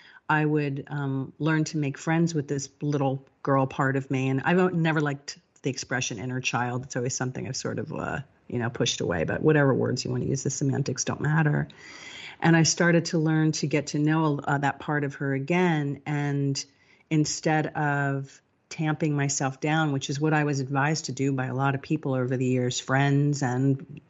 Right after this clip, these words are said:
whoever, myself, and feeling like I never could be fully myself,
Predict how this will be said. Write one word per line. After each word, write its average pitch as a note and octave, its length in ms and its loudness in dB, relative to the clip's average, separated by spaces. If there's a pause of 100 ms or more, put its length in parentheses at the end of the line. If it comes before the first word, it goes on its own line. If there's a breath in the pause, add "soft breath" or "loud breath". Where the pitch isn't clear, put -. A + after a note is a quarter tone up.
whoever, C3+ 480 2
myself, B2+ 680 -4 (520 loud breath)
and C#3+ 140 2
feeling D3+ 340 4
like C3+ 220 0
I C3+ 80 2
never C3+ 240 2
could C#3+ 180 -2
be C3+ 120 -2
fully C#3 360 0
myself, C3 720 0